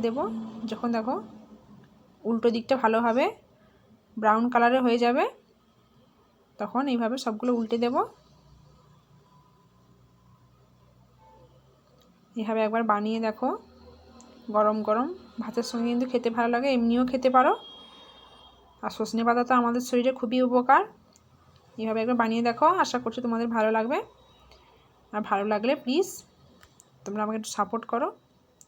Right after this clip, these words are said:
লাইক, কমেন্ট, শেয়ার করে দিয়ে পাশে থেকো।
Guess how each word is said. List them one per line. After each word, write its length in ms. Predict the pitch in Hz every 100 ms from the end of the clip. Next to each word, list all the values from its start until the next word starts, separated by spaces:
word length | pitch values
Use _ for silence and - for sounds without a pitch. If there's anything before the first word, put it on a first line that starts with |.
| _ _ _ _ -
লাইক, 260 | 196 202 -
কমেন্ট, 280 | 202 214 247 -
শেয়ার 180 | 208 202
করে 140 | 202 208 214
দিয়ে 140 | 262 403 - _ _ _ _ _ _ -
পাশে 200 | 202 - 220
থেকো। 200 | 220 277